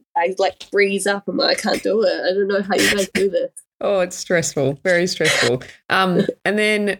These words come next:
Speaker 2: post World Cup, I read that you're gonna be taking an extended break from netball. How did you come to make that
Speaker 1: Mm-hmm.
Speaker 2: decision?
Speaker 1: <laughs> Yes, I am. Um, oh gosh, it was very emotional, um,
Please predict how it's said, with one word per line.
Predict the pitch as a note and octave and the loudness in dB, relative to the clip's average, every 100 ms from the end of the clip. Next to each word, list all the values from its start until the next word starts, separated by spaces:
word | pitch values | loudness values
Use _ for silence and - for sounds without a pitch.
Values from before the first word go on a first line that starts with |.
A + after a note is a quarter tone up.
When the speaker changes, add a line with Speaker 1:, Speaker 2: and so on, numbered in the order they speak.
| - | -2
Speaker 2:
post | A3 A#3 A#3 | 0 0 0
World | G#3+ F#3+ | -2 0
Cup, | G#3 F#3+ | 0 0
I | F3+ | 2
read | F3+ | 0
that | F3+ | 0
you're | F3 | 0
gonna | F3 E3+ | 0 0
be | F3 | 0
taking | E3+ D#3+ F3 E3 D#3+ - | 0 0 0 0 0 0
an | E3 | 0
extended | - - D#3+ D#3 D#3 | -2 0 0 0 -2
break | D3+ C#3+ - - | 0 0 0 -2
from | D#3 D3+ | 0 2
netball. | D3+ D3 C#3+ C#3+ | 0 0 -2 0
How | D#3+ D#3+ | 2 2
did | E3 D3+ | 0 0
you | E3+ D#3 D#3 - | 0 2 0 -2
come | - D#3 | 0 0
to | D#3 | 2
make | D3 C#3+ | 0 2
that | C#3+ | 0
Speaker 1:
Mm-hmm. | C#3+ | 0
Speaker 2:
decision? | D3 D#3 D#3 C#3+ - _ _ _ - | 0 0 0 -2 -6 _ _ _ -6
Speaker 1:
<laughs> | - - - | -2 -4 -2
Yes, | A3+ G#3 G#3 D#4+ F4+ F4 - | 0 0 0 0 2 0 -2
I | G3+ G3 | -2 0
am. | - G3 F3+ D#3 F3+ F#3 - | 0 2 2 0 -2 -4 -4
Um, | F#3+ F#3 F3 E3+ E3+ F3 - _ _ _ _ _ _ _ _ | 0 2 0 0 0 0 -2 _ _ _ _ _ _ _ _
oh | G3 F#3 | -2 0
gosh, | D#3 D3+ C#3+ D#3+ | 0 -2 -2 -2
it | D#3 | 0
was | E3 D#3+ G#3 | 0 -2 -4
very | F#3 F#3+ F3 | 0 2 0
emotional, | E3 D#3+ D#3+ D#3 E3+ - D#3 F#3+ - _ | -2 -2 -2 0 0 0 0 -2 -6 _
um, | F3+ E3 D#3+ D#3 | -2 0 0 -2